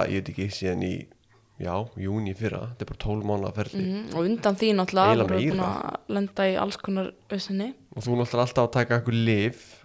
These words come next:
Speaker 1: hormónalyf og annað sem, hérna, hafa áhrif á þig, sko. Og svo alls konar annað, þú veist, ég byrti um vinnu.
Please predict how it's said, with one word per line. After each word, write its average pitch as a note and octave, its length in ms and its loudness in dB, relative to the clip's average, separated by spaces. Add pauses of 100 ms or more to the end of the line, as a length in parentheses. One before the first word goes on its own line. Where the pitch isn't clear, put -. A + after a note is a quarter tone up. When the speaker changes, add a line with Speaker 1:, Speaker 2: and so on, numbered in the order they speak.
Speaker 1:
hormónalyf A2 640 -2
og G2+ 140 -2
annað G2+ 180 -4
sem, G2+ 200 -4 (120)
hérna, G2 320 -8 (160)
hafa G2+ 240 -6
áhrif G#2+ 240 0
á G#2 80 0
þig, G2 180 -2
sko. A#2+ 420 -4 (960)
Og A2+ 80 -8
svo C#3+ 460 8
alls - 280 4
konar C#3+ 280 0
annað, A2+ 240 -6 (160)
þú - 80 -10
veist, - 240 -10
ég A2+ 180 0
byrti A#2+ 220 2
um G2 100 -2
vinnu. F3 360 0